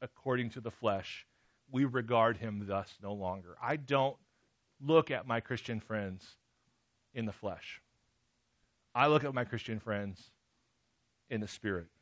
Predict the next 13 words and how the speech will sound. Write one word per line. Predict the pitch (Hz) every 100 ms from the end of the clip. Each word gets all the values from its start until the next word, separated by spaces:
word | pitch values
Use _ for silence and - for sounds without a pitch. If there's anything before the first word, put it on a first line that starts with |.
| _ _ _ _ _ _ _ _ _ -
Therefore, | 135 175 - 123 101
verse | 104 107
seventeen, | - 120 113 - 104 90 - _ _ _ _ _ -
"If | 135 -
anyone | 170 196 208 190 185
is | 170
in | 160 151
Christ, | 139 117 117 - -
he | 131
is | 139 117
a |
new | 110 135 151
creation. | - 127 107 - 90